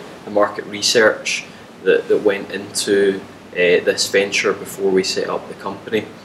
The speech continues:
Um, so I, I've been travelling to the U S for, for the best part of two years, um, researching the market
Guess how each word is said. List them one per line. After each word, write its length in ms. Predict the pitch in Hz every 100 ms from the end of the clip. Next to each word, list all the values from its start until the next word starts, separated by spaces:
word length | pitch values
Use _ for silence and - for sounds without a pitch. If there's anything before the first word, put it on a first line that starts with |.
| - - -
Um, 480 | 92 95 95 95 98 - -
so 320 | - 110 98
I, 220 | 98 107 110
I've 120 | -
been 100 | 101
travelling 600 | - 98 92 95 95 95 -
to 120 | 98
the 120 | 95
U 160 | 92 95
S 280 | 92 - -
for, 320 | - 98 101
for 120 | -
the 100 | 95
best 300 | 92 92 -
part 200 | - 90
of 100 | -
two 160 | - 104
years, 640 | 95 98 104 104 - - - - - -
um, 540 | 92 92 92 90 82 - 107
researching 540 | 113 127 107 - 107
the 40 |
market 500 | 95 95 87 - -